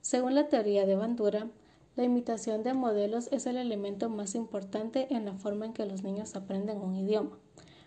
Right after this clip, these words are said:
Manejan la agresión, desarrollan un sentido moral y aprenden conductas apropiadas a su género.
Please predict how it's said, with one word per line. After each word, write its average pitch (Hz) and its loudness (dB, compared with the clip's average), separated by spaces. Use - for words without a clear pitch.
Manejan 226 0
la 220 2
agresión, 233 0
desarrollan 214 2
un 220 -2
sentido 214 -2
moral 208 0
y 254 2
aprenden 214 -2
conductas 196 -2
apropiadas 202 -4
a 196 -8
su 190 -14
género. - -2